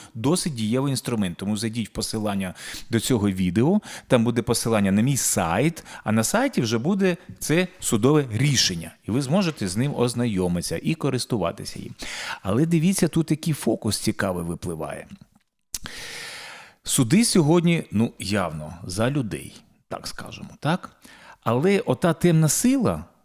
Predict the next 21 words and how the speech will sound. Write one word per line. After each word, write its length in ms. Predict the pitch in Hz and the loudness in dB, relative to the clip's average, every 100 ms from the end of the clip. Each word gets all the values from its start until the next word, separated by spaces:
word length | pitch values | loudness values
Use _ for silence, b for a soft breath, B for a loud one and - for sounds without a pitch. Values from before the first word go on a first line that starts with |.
| _ - | _ -16
що 380 | - - 131 117 | -8 0 2 4
не 180 | 127 | 2
хоче, 320 | 156 151 - 107 | 4 2 2 0
щоб 200 | 110 101 | -2 0
люди 220 | 107 101 | 0 0
гарно 320 | 104 107 117 | 0 0 0
жили 460 | 110 156 220 240 208 | 0 0 2 0 0
і 100 | 120 | -2
заважає 480 | 110 123 117 123 107 | 0 0 0 0 0
владі 360 | 98 107 92 | 0 0 0
робити 400 | 95 95 95 82 | 0 0 -2 -4
все 180 | 87 - | -6 -6
гарне, 460 | 90 85 76 76 87 _ _ B B B B B B B | -4 -6 -6 -12 -14 _ _ B B B B B B B
вона 300 | 117 175 226 | 4 6 6
що 180 | - 196 | 4 4
вигадала? 640 | 175 123 95 73 69 90 - - B | 4 4 0 -4 -10 -16 -20 -20 B
Щоб 300 | - 220 - | 2 2 2
суди 360 | - 202 247 | 2 6 8
не 140 | 214 185 | 8 6
були 300 | 185 208 175 | 6 4 4
такі 500 | 160 - 175 147 | 2 2 4 4